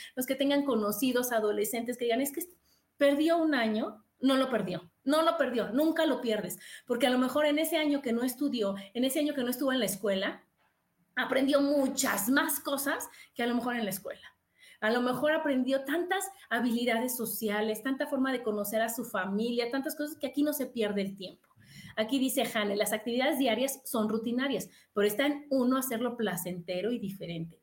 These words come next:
Claro, claro, y en, y en no quejarse, y en no quejarse, y entonces decir, "Hijo, lo voy a hacer", o sea, se tiene que hacer.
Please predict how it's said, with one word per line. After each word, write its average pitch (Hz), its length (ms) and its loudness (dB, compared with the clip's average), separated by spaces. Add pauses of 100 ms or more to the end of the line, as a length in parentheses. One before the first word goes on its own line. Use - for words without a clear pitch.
Claro, 240 720 0 (320)
claro, 285 400 2
y 220 120 2
en, 214 160 0
y 240 120 0
en 262 60 4
no 285 120 2
quejarse, 240 520 -6 (280)
y 240 60 0
en 254 60 6
no 285 100 4
quejarse, 302 440 0
y - 40 2
entonces 262 240 -2
decir, 277 220 -4
"Hijo, 302 180 0
lo 320 100 2
voy 381 120 2
a 415 40 2
hacer", 403 300 0
o - 40 -8
sea, 285 120 2
se 349 100 2
tiene 415 240 4
que 330 80 2
hacer. 196 380 -4